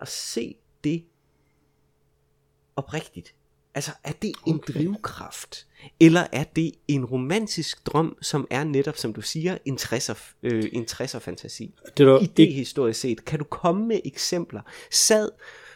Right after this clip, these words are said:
Speaker 1: øh, Bruno, sad Kopernikus og sagde, "Nu gør jeg verden til et bedre sted"?
Speaker 2: Ja, jeg ved ikke, om
Speaker 1: Eller,
Speaker 2: jeg
Speaker 1: eller,
Speaker 2: jeg
Speaker 1: eller er det bare deres hvide begær?
Speaker 2: Jeg ved ikke,
Speaker 1: Altså,
Speaker 2: om jeg kan
Speaker 1: fordi sådan
Speaker 2: komme
Speaker 1: har jeg
Speaker 2: med,
Speaker 1: det.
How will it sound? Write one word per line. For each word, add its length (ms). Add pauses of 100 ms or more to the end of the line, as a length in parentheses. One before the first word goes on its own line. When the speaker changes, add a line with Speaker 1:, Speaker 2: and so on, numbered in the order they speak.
(320)
Speaker 1:
øh, 220 (120)
Bruno, 560
sad 380
Kopernikus 1160 (440)
og 100
sagde, 300
"Nu 160
gør 140
jeg 160
verden 300
til 160
et 60 (220)
bedre 380
sted"? 400
Speaker 2:
Ja, 320
jeg 140
ved 140
ikke, 120
om 60
Speaker 1:
Eller, 120 (140)
Speaker 2:
jeg 120
Speaker 1:
eller, 140
Speaker 2:
jeg 120
Speaker 1:
eller 140
er 140
det 120
bare 200
deres 200
hvide 320
begær? 280
Speaker 2:
Jeg 100 (440)
ved 60
ikke, 100
Speaker 1:
Altså, 40
Speaker 2:
om 60
jeg 160
kan 60
Speaker 1:
fordi 140
sådan 220
Speaker 2:
komme 200
Speaker 1:
har 80
jeg 20
Speaker 2:
med, 100
Speaker 1:
det. 80